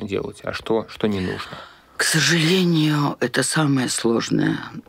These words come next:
Speaker 2: Но это в жизни же самое сложное.
Speaker 1: Только
Speaker 2: Ну,
Speaker 1: методом проб и ошибок?
Speaker 2: ну, а как иначе? Это вот, э, жизнь тебе посылает, ну, что, где, когда, как игра, это репетиция жизни.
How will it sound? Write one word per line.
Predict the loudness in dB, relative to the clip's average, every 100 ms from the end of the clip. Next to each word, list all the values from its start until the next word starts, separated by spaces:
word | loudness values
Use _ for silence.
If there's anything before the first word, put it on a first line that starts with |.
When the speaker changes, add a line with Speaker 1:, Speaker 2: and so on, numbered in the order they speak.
| -18 -2
Speaker 2:
Но | 0 2
это | 2 2
в |
жизни | 2 4 2 2 2
же | 2 -2
самое | 0 0 0 -2
сложное. | -4 -4 -4 -6 -10 -16 _ _ _ _ _ -20 -20 -20 0
Speaker 1:
Только | 2 4
Speaker 2:
Ну, |
Speaker 1:
методом | 4 2 2 0
проб | 2 2 2
и |
ошибок? | 0 0 -2 -4 -10 _ -20 -20 -20 -2
Speaker 2:
ну, | 2 4 2
а |
как | 2 2 4
иначе? | 2 4 2 2 2 2
Это | 2 0 -2
вот, | 0 0 0 0 2
э, | 2 2
жизнь | 2 2 2 2
тебе | 0 0 0
посылает, | 0 2 4 4 2 0 -8 -20 -20 -4 2
ну, | 2 2 -6 _ _ _ _ -20 -18 -20 _ _ _ _ _ -14 -6 -2
что, | 2 2
где, | 4
когда, | 4 2 2 4 4 4 2 -2 -12 -20 -20 -20 -20 -4
как | 0 2 2
игра, | 4 4 4 4 2
это | 0 2
репетиция | 0 -2 -8 -8 -2 2 2
жизни. | 2 -2 -4 -6 -10